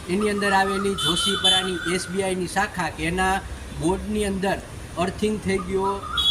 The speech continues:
કે કંઈક નાનો મોટો ફોલ્ટ થયો છે, એને લીધે કરંટ આવે છે. અને એના મેનેજરને આપણે જાણ પણ કરી છે કે, "સાહેબ, આ મારી બાજુમાં ઓફિસ પણ, મારી ઉપર ઓફિસ આવી છે અને એની બાજુમાં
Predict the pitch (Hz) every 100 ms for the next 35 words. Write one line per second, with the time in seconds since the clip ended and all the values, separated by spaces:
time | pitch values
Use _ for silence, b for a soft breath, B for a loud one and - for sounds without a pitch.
0 | - 185 190 202 202 - - - 175 208
1 | 214 214 208 202 - 214 208 202 214 208
2 | 202 202 202 190 165 170 185 170 156 147
3 | 139 180 220 - - - - 170 208 208
4 | 226 202 202 220 208 220 220 214 220 160
5 | 190 226 233 214 196 202 170 151 107 -
6 | - - - 160 196 202 208 175 185 170
7 | 175 190 180 170 165 190 - 175 165 160
8 | 160 - 160 160 165 156 175 208 165 143
9 | 143 - - - - - 160 170 165 175
10 | 151 160 165 165 165 165